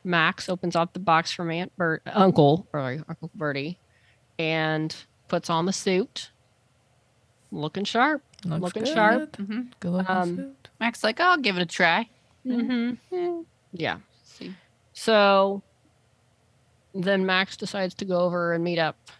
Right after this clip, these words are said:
Speaker 1: go to the, the Peaches locker room, hang out with her new buddy, uh,
Speaker 3: <laughs>
Speaker 1: Carson. Um, at this time, Max wants to know what's it like being with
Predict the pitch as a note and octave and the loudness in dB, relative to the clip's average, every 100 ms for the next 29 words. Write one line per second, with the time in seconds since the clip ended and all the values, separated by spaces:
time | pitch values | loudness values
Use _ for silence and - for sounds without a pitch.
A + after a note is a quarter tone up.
0 | _ - E3+ E3+ D#3 D#3+ - _ _ _ | _ -8 -6 -4 -4 -6 -10 _ _ _
1 | - G#3 - G3 G3 F3 - E3+ E3 F3 | -4 -2 0 0 2 2 0 -2 -2 -4
2 | G3+ _ _ - F3 D#3 D#3+ F3 D3+ E3+ | -6 _ _ -4 0 0 2 0 -2 -6
3 | _ - F3 F3+ D#3+ D3+ D#3+ _ _ _ | _ -6 -4 -2 -2 -2 -8 _ _ _
4 | - D#3 D3 G3 F#3 F3 D#3+ - _ _ | -8 -4 -2 -2 -4 -4 -6 -10 _ _
5 | - F3+ D#3 D#3+ E3 - - - - _ | 2 4 2 -4 -8 -10 -20 -20 -20 _
6 | G3 F#3 F3+ E3+ F3 - _ _ _ _ | 2 4 4 0 -6 -12 _ _ _ _
7 | _ _ _ _ _ _ _ _ _ _ | _ _ _ _ _ _ _ _ _ _
8 | _ - _ _ _ F3 F#3+ G#3 - C4+ | _ -20 _ _ _ -8 -4 -4 0 0
9 | G#3 E3 F#3 - F#3 - G3 F3 E3 D#3+ | 4 2 0 -4 -4 -2 -2 0 0 0
10 | D#3 - - F#3+ E3+ F3 - D#3+ D#3+ D#3+ | -2 -4 -6 -2 -2 -2 -4 -4 -2 -2
11 | D3+ C3+ C3 | -4 -4 -6